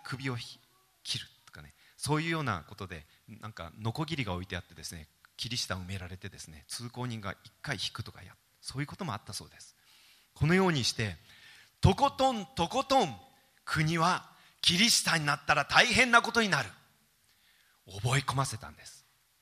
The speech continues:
その結果、日本人はどうなったか。正しいことよりも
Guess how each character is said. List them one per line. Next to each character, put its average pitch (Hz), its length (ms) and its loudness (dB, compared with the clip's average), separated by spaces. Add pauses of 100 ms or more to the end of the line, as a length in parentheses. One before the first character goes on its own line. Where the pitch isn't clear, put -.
(540)
そ - 180 -4
の 127 120 2
結 127 260 -6
果、 120 220 -8 (360)
日 107 100 -12
本 127 260 -4
人 123 220 -6
は 90 240 -8
ど 113 120 -4
う 131 40 -6
な 107 80 -8
っ - 80 -14
た - 100 -10
か。 - 200 -16 (1600)
正 262 560 6
し - 20 0
い 180 40 -4
こ - 160 -6
と 123 120 -2
よ 110 120 -6
り 78 100 -16
も - 140 -18